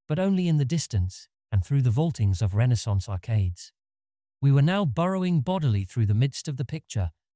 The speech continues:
and I seemed to find in its necromancy a thing I had innately known or inherited,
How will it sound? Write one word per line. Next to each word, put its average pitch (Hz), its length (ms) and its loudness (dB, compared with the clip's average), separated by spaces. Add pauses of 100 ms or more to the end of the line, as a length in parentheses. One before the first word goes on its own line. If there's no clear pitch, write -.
(160)
and 113 100 0
I 117 60 4
seemed 143 280 2
to 131 60 0
find 156 360 0
in 120 100 4
its 127 180 -2
necromancy 104 680 -2 (120)
a 110 60 -4
thing 180 240 -2
I 143 100 0
had 120 200 0
innately 143 520 2
known 135 420 2
or 110 160 0
inherited, 117 640 -2